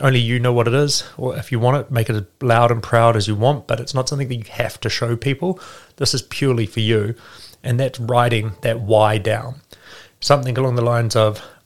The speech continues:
"I'm gonna prove to myself that I'm capable of greatness." Now, when it comes to these statements, these, these whys, um, and these, like, mantra types of things,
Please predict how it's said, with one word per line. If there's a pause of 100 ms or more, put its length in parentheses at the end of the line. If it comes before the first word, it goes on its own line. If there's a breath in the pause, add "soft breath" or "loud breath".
"I'm
gonna
prove
to
myself
that
I'm
capable
of
greatness." (800 loud breath)
Now,
when
it
comes
to
these
statements,
these, (220 loud breath)
these
whys, (140)
um,
and
these,
like,
mantra
types
of
things,